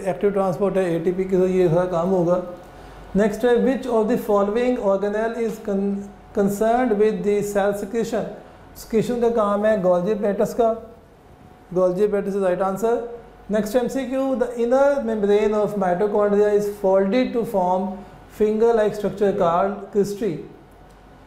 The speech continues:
Next one, the plasma membrane consists of plasma membrane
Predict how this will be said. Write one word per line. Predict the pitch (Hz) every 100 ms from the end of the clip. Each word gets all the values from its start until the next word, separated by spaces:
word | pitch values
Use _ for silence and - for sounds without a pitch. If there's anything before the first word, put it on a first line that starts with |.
| - - - -
Next | 190 208 208
one, | 226 226 233
the | 214
plasma | 214 220 190 196 196 247
membrane | 240 233 202 208 214 226
consists | 226 208 - 247 247 -
of | 185 180 185 180 - - - - - -
plasma | 208 196 202 202 220 226
membrane | 214 202 202 214 190 -